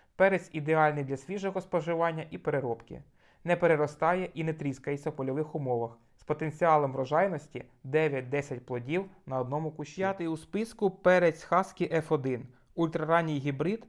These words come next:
що демонструє відмінні результати при вирощуванні у відкритому, так і закритому ґрунті.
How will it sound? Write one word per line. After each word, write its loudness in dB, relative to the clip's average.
що -6
демонструє 0
відмінні -2
результати -2
при 0
вирощуванні -2
у -4
відкритому, -4
так -6
і -6
закритому -4
ґрунті. -8